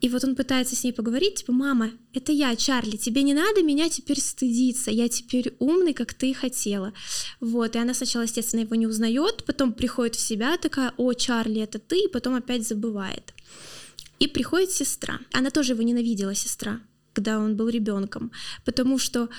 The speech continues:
э, вот собаку-то ей всё-таки не купили из-за него. И она такая: "Я тебя ненавижу,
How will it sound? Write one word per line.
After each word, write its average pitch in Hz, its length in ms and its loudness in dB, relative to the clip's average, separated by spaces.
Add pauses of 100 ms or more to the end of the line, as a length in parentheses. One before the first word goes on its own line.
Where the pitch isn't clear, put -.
(380)
э, 233 520 2
вот 226 360 -8
собаку-то 254 520 -2
ей 214 80 -2
всё-таки - 680 -4
не 214 120 0
купили 269 440 0
из-за 220 160 0
него. 208 360 -4 (380)
И 233 60 0
она 226 140 0
такая: 226 220 -2
"Я 220 60 -4
тебя 240 120 0
ненавижу, 233 640 0